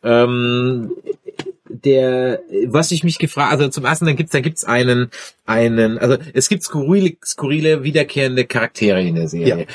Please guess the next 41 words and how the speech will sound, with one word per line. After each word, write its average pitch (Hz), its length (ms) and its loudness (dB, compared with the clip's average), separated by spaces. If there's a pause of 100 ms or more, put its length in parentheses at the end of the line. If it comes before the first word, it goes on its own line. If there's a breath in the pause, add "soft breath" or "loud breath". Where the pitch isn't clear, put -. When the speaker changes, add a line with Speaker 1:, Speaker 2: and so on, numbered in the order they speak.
(220 loud breath)
Speaker 1:
Es - 240 0
gibt - 380 -4
einen, 131 840 0
ähm, 120 240 2
und 123 60 0
da 120 80 4
dachte 139 200 -2
ich - 80 -6
zuerst, 127 320 0
das 123 100 -4
ist 123 80 -4
einer 117 220 2
von 113 160 -2
der 107 140 2
N 104 140 0
V 104 120 -2
A, 90 400 0
aber 135 140 0
der 123 140 2
kommt 131 220 -2
von 117 120 -4
der 104 160 -4
Reichsbahn. - 600 -2 (480)
Speaker 2:
Ja, 143 260 0 (160)
der, 131 160 0
der 143 160 2
immer, 151 160 0
es 131 260 -2
ist - 180 -4
zweiundzwanzig 185 720 0
Uhr 180 100 2
fünfzehn 131 180 2 (320)
Speaker 1:
Richtig. 202 180 -2
Speaker 2:
und 175 200 -2
sie 151 100 -4
sind 170 180 -2
immer 196 220 -2
noch 180 120 2
Speaker 1:
Genau. 151 120 -2
Speaker 2:
laut. 160 340 0
Speaker 1:
Genau. 131 260 0